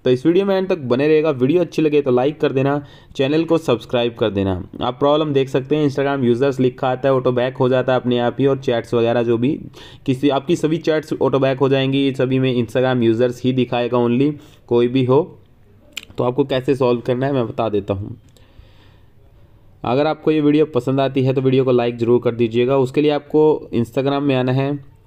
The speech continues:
Instagram में आने के बाद आपको प्रोफाइल पर क्लिक करना है, then उसके बाद थ्री लाइंस पर क्लिक करना है, then उसके बाद आपको सेटिंग देखने को मिल रहा है, सेटिंग पर आइए। यहाँ पर आपको हेल्प देखने को मिल रहा है, अकाउंट के नीचे हेल्प पर क्लिक करिए।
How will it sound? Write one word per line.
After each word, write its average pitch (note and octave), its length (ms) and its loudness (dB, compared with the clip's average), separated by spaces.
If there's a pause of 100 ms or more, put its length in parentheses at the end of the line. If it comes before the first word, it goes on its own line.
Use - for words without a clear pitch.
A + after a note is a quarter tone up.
(540)
Instagram E3 480 2
में E3 140 0
आने D#3 160 0
के D#3 60 4
बाद D3+ 140 2
आपको D3 220 0
प्रोफाइल C3+ 400 0
पर C3+ 120 -4
क्लिक C3+ 260 -2
करना C3+ 260 0
है, C3 160 0
then B2+ 180 0
उसके B2+ 220 0
बाद B2 400 -2
थ्री B2+ 160 4
लाइंस B2+ 260 0
पर C3 100 0
क्लिक C3 280 -2
करना B2 280 0
है, B2 240 -2
then C3+ 140 0
उसके D3 220 0
बाद C#3+ 180 0
आपको C#3 300 -2
सेटिंग B2+ 440 -2
देखने C3 240 0
को B2+ 100 0
मिल B2 120 2
रहा B2 100 0
है, A#2+ 60 -2
सेटिंग B2 340 -4
पर B2+ 100 0
आइए। B2+ 420 0 (800)
यहाँ B2 200 0
पर E3 140 -2
आपको D#3+ 400 2
हेल्प C3+ 360 -4
देखने D3 300 0
को D3 120 -2
मिल C#3 180 2
रहा C#3 100 0
है, C3+ 60 -2
अकाउंट C3 300 -4
के C3+ 100 0
नीचे C3 300 0
हेल्प A#2 300 -2
पर C3 80 -2
क्लिक B2+ 240 -2
करिए। C3 400 2